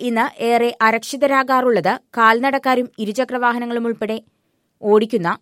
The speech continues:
ചെറുതരം വാഹനയാത്രക്കാരുമാണ്. സംസ്ഥാനത്തെവിടെയും ഈ വിഭാഗക്കാർ അപകടങ്ങൾ നേരിടാത്ത ഒറ്റ ദിവസവും കടന്നുപോകാറില്ല.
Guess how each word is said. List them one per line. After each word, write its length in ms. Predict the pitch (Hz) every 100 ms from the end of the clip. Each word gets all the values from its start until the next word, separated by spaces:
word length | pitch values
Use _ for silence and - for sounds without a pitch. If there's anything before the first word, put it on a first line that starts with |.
| -
ചെറുതരം 520 | 233 226 254 262 247 - _ -
വാഹനയാത്രക്കാരുമാണ്. 1120 | 202 196 233 233 208 202 185 180 175 165 156 151 _ _ _ _
സംസ്ഥാനത്തെവിടെയും 1000 | - 285 285 - 339 330 320 311 311 311 -
ഈ 140 | 254 285
വിഭാഗക്കാർ 600 | 277 262 254 247 247 247 -
അപകടങ്ങൾ 520 | 208 220 240 240 208 240 220
നേരിടാത്ത 520 | 214 220 226 226 226 226
ഒറ്റ 220 | - 208 262
ദിവസവും 420 | 262 254 254 247
കടന്നുപോകാറില്ല. 760 | 240 180 175 170 165 165 160 156